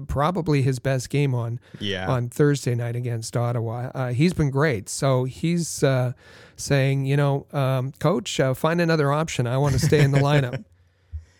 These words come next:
Speaker 2: Yeah, and I mean, listen, that's when, when a, when a team sees that, listen, there's obviously excitement from, from guys who know that their spot is secure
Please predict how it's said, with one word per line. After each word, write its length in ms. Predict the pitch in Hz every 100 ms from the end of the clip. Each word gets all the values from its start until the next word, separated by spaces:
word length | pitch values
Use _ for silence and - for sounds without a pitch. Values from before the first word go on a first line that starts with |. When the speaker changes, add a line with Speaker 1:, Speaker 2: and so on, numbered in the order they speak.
| -
Speaker 2:
Yeah, 280 | 95 101 143
and 180 | 101 95
I 60 |
mean, 180 | 90 92
listen, 260 | 120 - 85
that's 420 | 90 - 98 - _ _ _ _ -
when, 220 | 110 110 117
when 240 | 131 127 -
a, 100 | 120 - 123
when 160 | 120
a 40 | 110
team 440 | - 180 202 160
sees 400 | - 160 180 123
that, 360 | - 82 73 -
listen, 300 | 120 - 85
there's 180 | 87 92
obviously 480 | 120 131 123 113 101
excitement 640 | 82 - 127 - 90 -
from, 440 | _ - 95 90 - -
from 180 | 95
guys 400 | 92 98 107 104
who 100 | 117
know 320 | 101 98 113 117
that 160 | 107
their 160 | 104 101
spot 400 | - 110 104 -
is 200 | 107 -
secure 760 | - - - 165 120 80 95